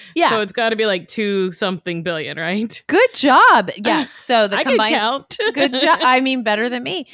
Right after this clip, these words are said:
Speaker 1: The, their net worth is two point one billion. Um,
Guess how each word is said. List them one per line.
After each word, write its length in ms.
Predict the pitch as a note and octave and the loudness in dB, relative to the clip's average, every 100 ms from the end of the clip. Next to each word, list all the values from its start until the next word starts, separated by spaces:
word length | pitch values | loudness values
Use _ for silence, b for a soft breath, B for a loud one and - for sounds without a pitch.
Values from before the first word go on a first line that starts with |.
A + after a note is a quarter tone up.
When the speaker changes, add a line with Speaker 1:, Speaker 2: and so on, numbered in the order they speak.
| B B B | B B B
Speaker 1:
The, 480 | A#3 B3 A#3+ A#3 G#3+ - | -2 0 0 0 -4 -6
their 260 | G#3 A3+ | -2 0
net 260 | A3 A3+ - | 0 0 2
worth 440 | A3 G#3 G#3 G#3 | 2 2 2 -2
is 340 | - F#3 F3 - | -6 -6 -6 -10
two 460 | - - C4 C4 B3 | -8 -4 -2 -4 -6
point 400 | - G#3+ G3+ F#3+ | -4 -4 -4 -8
one 600 | F3 F3+ F3 E3+ E3+ - E3 | -6 -2 -2 -4 -8 -12 -10
billion. 640 | E3 C#3+ B2+ - G1+ F#3 _ _ _ _ _ - | -6 -4 -6 -14 -18 -20 _ _ _ _ _ -2
Um, 600 | F#3+ F3+ F3 E3+ F3 | 2 4 4 2 -4